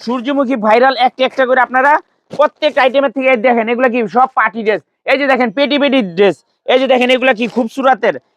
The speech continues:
আসলে প্রত্যেকটা আইটেমের থেকে একটা একটা করে নিয়ে আপনারা মাত্র চার পিস থ্রি পিস নিয়ে পাইকারি ব্যবসা করার সুযোগ আছে। এই যে দেখেন,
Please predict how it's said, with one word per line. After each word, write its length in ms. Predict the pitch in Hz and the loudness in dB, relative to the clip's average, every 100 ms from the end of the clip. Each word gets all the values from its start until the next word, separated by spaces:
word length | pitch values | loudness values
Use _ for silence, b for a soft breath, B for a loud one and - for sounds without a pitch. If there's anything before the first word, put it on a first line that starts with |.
| - | -2
আসলে 400 | 247 262 262 294 320 - - - | -2 0 2 2 2 -2 -12 -2
প্রত্যেকটা 460 | 320 - - 320 294 | -2 -2 -8 -2 0
আইটেমের 320 | 269 285 277 302 | 0 -2 -4 -2
থেকে 140 | 277 | -4
একটা 360 | 233 294 - 285 | 0 -2 0 -2
একটা 160 | 233 285 | 2 2
করে 180 | 269 285 | 4 4
নিয়ে 200 | 269 285 | 2 2
আপনারা 340 | 277 262 269 285 | 0 0 0 2
মাত্র 280 | 269 254 269 269 | 2 0 0 0
চার 140 | 269 262 | 0 -2
পিস 160 | 269 240 | -4 -8
থ্রি 140 | 262 262 | -6 -6
পিস 140 | 254 | -6
নিয়ে 140 | 247 285 | -2 0
পাইকারি 420 | - 254 262 262 | 0 0 0 2
ব্যবসা 300 | 233 202 247 | 0 0 0
করার 180 | 247 233 226 | 0 -2 -4
সুযোগ 160 | 240 233 | -2 0
আছে। 100 | 214 | 2
এই 80 | 247 | 2
যে 40 | 233 | 2
দেখেন, 160 | 220 | 0